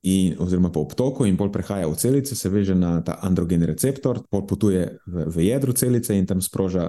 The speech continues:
različne mehanizme. Eh, D N A transkripcijo, translacijo, sintezo beljakovin in tako naprej. Torej, testosteron gre v celico in tam sproža proizvodnjo raznih beljakovin, tako čisto na kratko,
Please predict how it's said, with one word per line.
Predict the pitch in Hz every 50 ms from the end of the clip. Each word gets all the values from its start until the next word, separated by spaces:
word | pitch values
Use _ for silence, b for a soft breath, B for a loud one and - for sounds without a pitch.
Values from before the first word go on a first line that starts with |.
| - -
različne | _ - 87 87 90 87 - 87
mehanizme. | 85 85 82 - 87 85 82 78 80 80 - B B B B B B B _
Eh, | - 82 76 78
D | 82 90 92
N | 90 87
A | 85 85
transkripcijo, | 85 - 82 - - 127 127 123 123 - 110 104 101
translacijo, | 92 - 87 85 82 95 101 98 98 - - 98 92 90
sintezo | 87 - - 85 85 87 90 87 87
beljakovin | 82 78 78 80 - - 101 113
in | 113 104
tako | 104 - 87
naprej. | 87 82 98 113 135 131 B B B B B B B B B B B B _ _ _ _ _ _ _ _ _
Torej, | 104 101 117 107 107 98 80 - -
testosteron | - _ 110 98 - - 98 101 - 110 107 104
gre | 92 87
v | 85
celico | - - 151 156 156 147 - 143 131 127 127 - _ _
in | - 101 98 95 98
tam | 98 101 98 98
sproža | - - - 107 101 95 95 90 87 -
proizvodnjo | - _ - 87 85 87 90 90 87 90 85 - - -
raznih | - 90 90 85 85 - 85 76
beljakovin, | 80 82 80 - 92 117 131 143 135 131 - _ _ _ _ _ _ _ _ _
tako | _ -
čisto | 85 - 180 - -
na | 87
kratko, | 82 90 101 117 - - 135 131